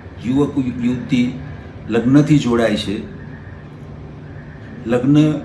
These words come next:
એ યુવક અને યુવતી બંનેની સરખી જરૂરિયાત છે.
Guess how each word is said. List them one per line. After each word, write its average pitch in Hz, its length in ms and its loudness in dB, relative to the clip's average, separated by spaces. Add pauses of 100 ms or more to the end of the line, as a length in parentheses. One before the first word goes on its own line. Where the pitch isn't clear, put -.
(240)
એ 139 60 2
યુવક 123 600 0
અને 135 140 4
યુવતી 131 360 2
બંનેની 131 480 6
સરખી 127 380 2
જરૂરિયાત 120 520 2
છે. 110 240 -6